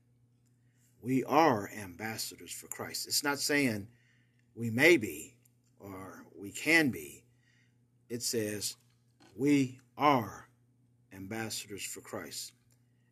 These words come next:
as though God were pleading through us. We implore you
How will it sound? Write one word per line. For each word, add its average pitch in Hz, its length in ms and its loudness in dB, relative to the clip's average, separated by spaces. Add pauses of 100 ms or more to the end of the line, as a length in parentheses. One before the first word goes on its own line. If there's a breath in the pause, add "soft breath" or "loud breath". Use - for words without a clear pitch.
(140)
as 101 440 -10 (160)
though 135 420 2 (240)
God 127 460 -2
were 98 200 -8
pleading 196 760 -2 (440)
through 175 260 -4
us. - 480 0 (1400)
We 139 320 -2
implore 151 800 2
you 95 380 -2